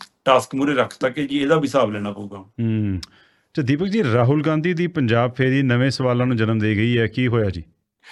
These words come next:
Speaker 1: ਬਿਲਕੁਲ ਜੀ, ਅੱਜ, ਅਹ, ਵਿਰੋਧੀ ਧਿਰ ਦੇ ਲੀਡਰ ਰਾਹੁਲ ਗਾਂਧੀ ਪੰਜਾਬ ਆਏ। ਅਹ, ਵੈਸੇ ਤਾਂ, ਅਹ, ਮਤਲਬ ਕਿ ਸਿਆਸੀ ਵਿਅਕਤੀ ਜਦੋਂ ਵੀ ਆਵੇ,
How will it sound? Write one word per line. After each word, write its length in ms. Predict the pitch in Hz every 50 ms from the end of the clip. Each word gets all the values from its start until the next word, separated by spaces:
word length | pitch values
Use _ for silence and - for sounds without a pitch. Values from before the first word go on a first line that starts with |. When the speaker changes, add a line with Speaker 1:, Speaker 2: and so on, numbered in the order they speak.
| -
Speaker 1:
ਬਿਲਕੁਲ 400 | 127 175 196 190 - 208 185 170
ਜੀ, 200 | 165 165 165 156
ਅੱਜ, 220 | 147 139 - 139 143
ਅਹ, 680 | 139 127 120 120 - - 123 110 104 95 98 104 104 104 - _ _ _ _ _
ਵਿਰੋਧੀ 320 | 113 104 123 135 127 143 135
ਧਿਰ 160 | - 156 120
ਦੇ 140 | 104 120 123
ਲੀਡਰ 280 | 120 120 113 107 123
ਰਾਹੁਲ 380 | 117 110 117 113 104 95 110 113 -
ਗਾਂਧੀ 360 | 123 127 127 123 120 110 113 - _ _ _
ਪੰਜਾਬ 420 | - 117 104 107 107 113 117 110 110
ਆਏ। 240 | 107 107 110 113 117 - _ _ _ _ _ _ _ _ _ _ _ _ _ - _ _ _ _ _ _ _ _
ਅਹ, 160 | 117 113 117 117
ਵੈਸੇ 360 | 104 117 117 113 117 - 131
ਤਾਂ, 420 | 107 - 131 127 123 120 117 117
ਅਹ, 240 | 117 - - 127 117 110
ਮਤਲਬ 420 | 110 113 113 123 117 117 113 113
ਕਿ 160 | - 123 117
ਸਿਆਸੀ 480 | 113 - - 110 104 104 - - 120 120
ਵਿਅਕਤੀ 400 | 110 113 110 - - - 120 117
ਜਦੋਂ 280 | 110 117 107 101 120
ਵੀ 180 | 120 113 120 117
ਆਵੇ, 420 | 113 107 104 101 107 107 98 98